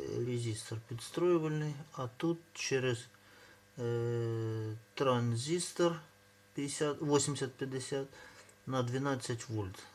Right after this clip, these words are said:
задіяний. Зараз подивимося напруги. Так, вмикаємо.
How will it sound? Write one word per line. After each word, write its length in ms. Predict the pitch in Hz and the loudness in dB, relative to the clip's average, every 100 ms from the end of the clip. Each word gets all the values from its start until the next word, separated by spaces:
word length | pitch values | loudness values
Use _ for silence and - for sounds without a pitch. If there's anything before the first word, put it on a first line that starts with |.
| 101 | -8
задіяний. 600 | 101 92 101 87 90 95 - - - - - - - - - - - - - - - - - - - | -6 -6 -8 -8 -8 -10 -16 -20 -20 -20 -20 -20 -20 -20 -20 -20 -20 -20 -20 -20 -20 -20 -20 -20 -12
Зараз 280 | 180 247 233 | 8 10 10
подивимося 540 | - 175 208 202 - 180 | 8 6 8 8 6 4
напруги. 1040 | 175 160 165 160 160 160 151 147 160 160 156 - - - - - - - - - - - - - - - - - - - _ _ _ _ _ _ _ _ _ - - - - - - _ - _ - | 4 4 4 8 8 8 8 10 12 12 10 8 4 0 -6 -12 -14 -14 -14 -14 -16 -16 -18 -18 -20 -20 -20 -20 -20 -20 _ _ _ _ _ _ _ _ _ -20 -20 -20 -20 -20 -20 _ -20 _ 6
Так, 360 | 147 - - - - - - | 6 6 -6 -8 -12 -12 -4
вмикаємо. 680 | 147 151 - 202 202 196 | -4 -2 -2 -2 -2 -4